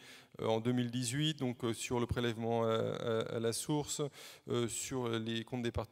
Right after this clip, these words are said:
d'ensemble des partis politiques, le, sur les O P C V M, sur les, les, les organismes de logement social.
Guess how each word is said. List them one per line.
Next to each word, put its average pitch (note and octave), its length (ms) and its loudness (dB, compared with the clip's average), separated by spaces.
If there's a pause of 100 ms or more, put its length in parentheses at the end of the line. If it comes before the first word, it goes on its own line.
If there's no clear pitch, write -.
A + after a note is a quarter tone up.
d'ensemble A#2 520 0
des A2 100 -2
partis A2+ 260 -4
politiques, A#2 600 -2
le, A2+ 80 -2
sur B2 160 -2
les A2+ 120 -2
O A#2 40 2
P A2 120 -6
C - 180 -4
V A2 160 0
M, C3 120 0
sur A#2+ 320 -4
les, A2 220 -4 (360)
les, A2+ 240 -4
les A2+ 180 -6
organismes A#2 360 -4
de B2+ 60 -4
logement G#2+ 240 -6
social. B2+ 500 0